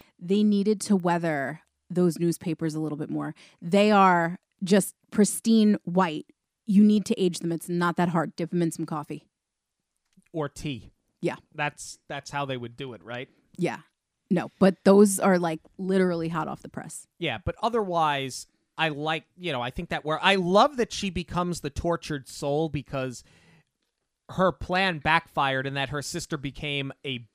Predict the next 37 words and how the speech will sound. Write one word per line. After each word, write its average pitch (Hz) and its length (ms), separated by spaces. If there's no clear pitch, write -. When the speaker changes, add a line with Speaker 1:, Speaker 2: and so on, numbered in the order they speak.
Speaker 2:
bigger 160 300
legend 165 640
and 135 560
it 135 220
haunted 143 540
her 160 300
the 147 100
whole 165 160
time. 160 160
Like, 160 160
I 160 80
thought 165 420
that, 165 300
that 185 240
was 220 140
an 147 120
excellent 156 680
twist. - 640
Speaker 1:
Yes. 175 680
Speaker 2:
I 151 100
really 147 560
liked 131 360
that 117 340
a 117 60
lot. 104 480
Speaker 1:
And 233 160
I 226 120
love 220 420
how 220 600
Abigail 190 840
is 180 200
not 185 380
the 180 180
only 185 380
one 170 380
whose 170 360
lineage 170 680